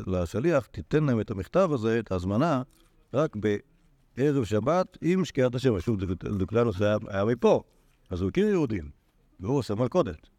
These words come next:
הוא אומר לחכמים, "כן, לתת לכם התראה, התראה של עשרים וארבע שעות." אוקיי, לא נתן הרבה זמן להגיע מטבריה לפמיאס, אולי חמש שעות הליכה ברגל, אולי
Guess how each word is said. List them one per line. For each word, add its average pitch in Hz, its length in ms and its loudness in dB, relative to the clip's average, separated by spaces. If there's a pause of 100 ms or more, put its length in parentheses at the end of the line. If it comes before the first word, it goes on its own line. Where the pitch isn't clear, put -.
הוא 92 80 -6
אומר 110 120 0
לחכמים, 117 360 -2
"כן, 139 140 2
לתת 113 220 -4
לכם 110 180 -2
התראה, 107 200 2 (120)
התראה 107 280 -2
של 95 100 -10
עשרים 110 220 -2
וארבע 98 220 -2
שעות." 104 380 -4 (420)
אוקיי, 139 180 2
לא 127 160 2
נתן 226 120 -2 (100)
הרבה 127 160 -2
זמן 110 160 0
להגיע 101 240 0
מטבריה 101 500 0 (720)
לפמיאס, 107 920 0
אולי 98 640 0 (880)
חמש 101 400 0
שעות 135 240 4
הליכה 110 340 2
ברגל, 95 600 0
אולי 78 580 -2